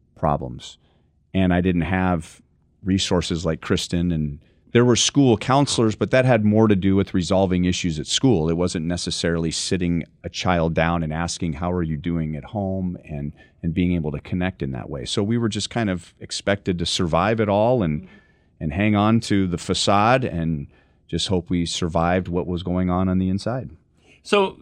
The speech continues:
Speaker 2: Kristen, you know, when you talk about divorce, that's traumatic. It's very traumatic for kids,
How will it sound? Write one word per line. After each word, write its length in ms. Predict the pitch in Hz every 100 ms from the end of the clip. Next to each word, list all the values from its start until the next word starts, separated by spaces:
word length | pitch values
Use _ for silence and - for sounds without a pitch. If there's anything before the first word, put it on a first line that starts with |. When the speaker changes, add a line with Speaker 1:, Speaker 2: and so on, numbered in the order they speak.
| - _
Speaker 2:
Kristen, 420 | - 226 - 180 - - -
you 100 | 160
know, 80 | 180
when 120 | 156
you 60 | 143
talk 220 | 214 214
about 220 | 185 127
divorce, 360 | 113 117 110 -
that's 200 | 131 -
traumatic. 560 | 131 131 143 135 - -
It's 160 | 101
very 300 | 101 135 120
traumatic 440 | - 101 95 95 -
for 120 | 90
kids, 480 | - 98 90 -